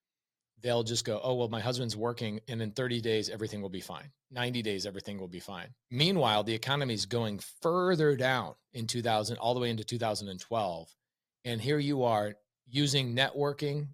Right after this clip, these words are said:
using your relationships that you've had from the past to do everything you possibly could to support your family, just to ultimately hit a point where your wife is like, "I'm actually kinda happy not to see my husband every day because this stressful situation that we've been in for the last couple of years,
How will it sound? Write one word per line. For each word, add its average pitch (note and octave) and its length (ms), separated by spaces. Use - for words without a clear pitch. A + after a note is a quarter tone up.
using A#2+ 420
your G#2+ 120
relationships B2 720
that G#2 120
you've G#2 160
had A2+ 240
from G#2+ 120
the G2 80
past A#2 480
to B2+ 80
do A2 240
everything C3 440
you A#2 80
possibly A2+ 380
could G#2 220
to G2 80
support - 340
your G2 100
family, G2 540
just C#3 420
to C3+ 160
ultimately A#2+ 420
hit A2 140
a G#2 60
point A2 380
where G#2 200
your G2+ 220
wife G#2+ 640
is G#2+ 180
like, G2+ 300
"I'm A2 180
actually A#2 320
kinda A2 200
happy G#2 340
not G2 200
to G2 80
see - 160
my F#2+ 120
husband G2+ 380
every G#2+ 180
day A2 180
because G2+ 360
this G2 160
stressful G#2+ 720
situation G2+ 680
that G2+ 100
we've A2 140
been A2 140
in A2 100
for A2+ 120
the A2 60
last G#2+ 180
couple A2+ 200
of A2 60
years, A2+ 300